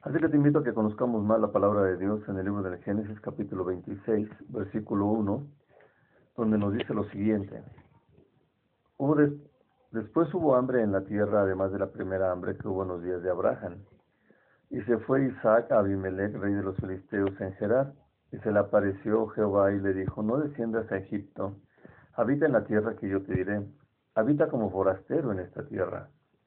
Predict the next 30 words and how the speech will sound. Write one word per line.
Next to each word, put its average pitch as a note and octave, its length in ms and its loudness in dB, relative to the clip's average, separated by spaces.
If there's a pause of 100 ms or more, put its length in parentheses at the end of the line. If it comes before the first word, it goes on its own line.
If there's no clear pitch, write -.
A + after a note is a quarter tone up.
(100)
y G#2+ 120 0
estaré G2+ 320 0
contigo A2+ 600 -2
y G#2 60 -4
te G#2 80 -4
bendeciré, G2 640 -4
porque G#2 340 -10
a F#2+ 120 -2
ti A2 100 -8
y A#2+ 220 0
a G#2+ 120 -2
tu - 80 -6
descendencia G2+ 880 -2 (600)
daré B2 260 4
todas D3 320 4
estas - 340 -4
tierras, G#2 380 0 (100)
y B2 100 -4
confirmaré G2+ 680 0
el A#2+ 80 0
juramento G#2+ 560 0
que G#2 140 -2
hice G2+ 280 -2
a F#2+ 60 4
Abraham F#2+ 420 -2
tu G2+ 140 -16
padre. G#2+ 380 2 (1800)
Multiplicaré A#2 600 2
tu B2 140 -2
descendencia A2 880 -2